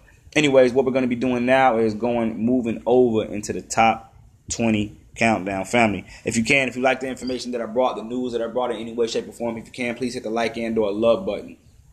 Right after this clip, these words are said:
Please hit the like and or love button. Donations are also welcome via Cash App, Automaroc, or via cryptocurrency. All you gotta do is ask for a cryptocurrency address and it will be provided.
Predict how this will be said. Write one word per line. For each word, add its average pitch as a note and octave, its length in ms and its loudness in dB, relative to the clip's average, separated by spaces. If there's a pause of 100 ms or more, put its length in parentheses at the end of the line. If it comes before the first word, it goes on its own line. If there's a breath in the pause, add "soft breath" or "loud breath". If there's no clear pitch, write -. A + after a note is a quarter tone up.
(160)
Please C3 260 4
hit - 80 -10
the A2+ 80 -2
like G#2+ 240 0
and A2 180 -2
or G2+ 120 0
love G#2 240 4
button. G2 180 -2
Donations A2 420 4
are - 120 6
also A2+ 400 4
welcome G2+ 440 -2
via G2 200 -6
Cash A2+ 400 2
App, - 440 2 (360)
Automaroc, G#2 640 4 (580)
or B2 340 8
via A#2 260 0
cryptocurrency. G#2+ 760 -6
All G2 80 -4
you G2+ 40 -4
gotta G2+ 140 -2
do G#2 120 -4
is G2+ 80 -6
ask G#2 300 -2
for G#2 240 -2
a G2+ 220 -2
cryptocurrency G#2+ 680 -8
address G2+ 380 -6
and F#2 100 -8
it F#2 60 -6
will G2+ 160 -2
be G2+ 100 -8
provided. F#2 480 -6